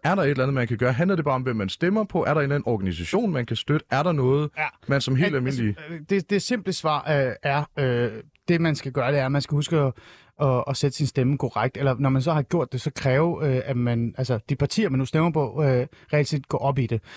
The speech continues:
Speaker 2: Øh, men det er jo, altså, det er jo ikke nemt i virkeligheden. Hvis man gerne vil støtte nogen, så kan man gå ind og støtte, øh, sådan en organisation som lok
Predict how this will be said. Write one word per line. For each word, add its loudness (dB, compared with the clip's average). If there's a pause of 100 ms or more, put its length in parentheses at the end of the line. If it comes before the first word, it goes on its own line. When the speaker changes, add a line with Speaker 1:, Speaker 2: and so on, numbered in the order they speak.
(300)
Speaker 2:
Øh, 2
men 2
det -2
er 4
jo, 0 (140)
altså, -2
det -2
er 4
jo 4
ikke 0
nemt 0
i -6
virkeligheden. 0
Hvis -2
man 4
gerne 0
vil 0
støtte -2
nogen, 2
så -2
kan 2
man 2
gå 2
ind 2
og 0
støtte, -2
øh, 2
sådan 0
en 0
organisation 0
som 0
lok 0